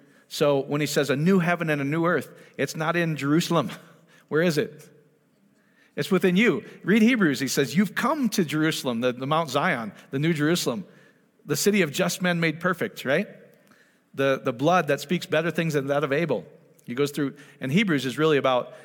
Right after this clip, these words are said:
hey, if the old covenant was this, the new covenant's much better, but it's spiritual, right? That's why I think it's funny when, when Francois says,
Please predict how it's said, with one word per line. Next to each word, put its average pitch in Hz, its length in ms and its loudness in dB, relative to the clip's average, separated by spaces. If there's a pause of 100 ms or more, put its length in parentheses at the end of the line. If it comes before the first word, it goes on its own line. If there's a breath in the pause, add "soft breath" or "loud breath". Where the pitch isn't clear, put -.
(180 loud breath)
hey, 190 140 2
if - 80 -2
the 139 80 0
old 175 180 4
covenant 156 320 0
was 123 160 -2
this, 151 220 2
the 131 100 -8
new 160 120 2
covenant's 135 360 -2
much 143 200 -2
better, 135 180 2
but 113 120 0
it's 107 140 -6
spiritual, 110 480 -6 (260)
right? 139 260 -6 (840)
That's 139 140 -6
why 123 60 0
I - 20 -2
think 113 100 -4
it's 95 100 -12
funny 117 200 -4
when, 104 240 -10
when 117 120 -8
Francois 117 440 -4
says, 110 280 -4